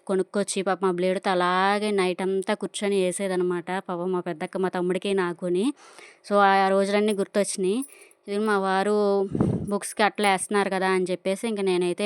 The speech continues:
వంట అయిపోయింది, కంప్లీట్ అయిపోయిందని చెప్పేసి, మా పిల్లలకైతే ఫుడ్ పెట్టేద్దామని తీసుకొచ్చాను. కానీ as it is-గా చెప్పాను కదండి స్టార్టింగ్‌లో, మా చిన్న పాప తినదని. So, తనైతే నాకు వద్దనేసింది.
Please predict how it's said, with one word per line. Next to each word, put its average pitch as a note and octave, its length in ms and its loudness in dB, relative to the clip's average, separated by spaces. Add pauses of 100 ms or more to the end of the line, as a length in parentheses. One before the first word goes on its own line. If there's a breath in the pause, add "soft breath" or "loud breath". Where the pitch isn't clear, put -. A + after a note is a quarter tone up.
(160)
వంట F3+ 300 0
అయిపోయింది, F#3 360 -2
కంప్లీట్ F3+ 340 -4
అయిపోయిందని F3+ 400 -2
చెప్పేసి, F3+ 340 -8
మా G#3 160 -2
పిల్లలకైతే F3+ 540 -6
ఫుడ్ F3 240 -10
పెట్టేద్దామని F3+ 520 -4
తీసుకొచ్చాను. F3+ 600 -4 (640 loud breath)
కానీ A3+ 220 8 (240)
as G#3 160 10
it G3+ 100 0
is-గా A3 220 2
చెప్పాను G#3 380 2
కదండి G3 300 2
స్టార్టింగ్‌లో, F#3+ 400 0
మా F#3+ 120 4
చిన్న F#3 180 -2
పాప F#3+ 220 -2
తినదని. F#3+ 420 0
So, G#3+ 140 -2 (120)
తనైతే F3+ 420 0
నాకు F#3 220 0
వద్దనేసింది. F3+ 720 -2